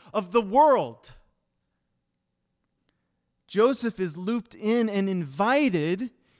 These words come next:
into something bigger than the life he expected. You know, he is invited to rethink what sort of impact he could make for God's purposes and glory.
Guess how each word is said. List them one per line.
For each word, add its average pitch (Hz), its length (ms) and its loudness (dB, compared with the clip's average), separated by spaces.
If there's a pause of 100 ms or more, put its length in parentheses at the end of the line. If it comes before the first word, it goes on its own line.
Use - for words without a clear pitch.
(140)
into 220 240 -2
something 233 560 -2
bigger 240 840 2 (420)
than 233 220 4
the 233 120 4
life 254 500 4
he 254 240 4
expected. - 880 -6 (2250)
You 202 60 -2
know, 233 80 2
he 269 200 2
is 254 140 -2
invited 247 580 0
to 226 120 -2
rethink 240 880 -8 (420)
what 247 220 -2
sort 269 240 0
of 220 200 -2
impact 208 880 -6
he 294 280 2
could 247 200 -4
make 262 320 -2
for 214 140 -4
God's 226 400 -2
purposes 247 800 -2 (200)
and 220 200 -4
glory. 254 420 -6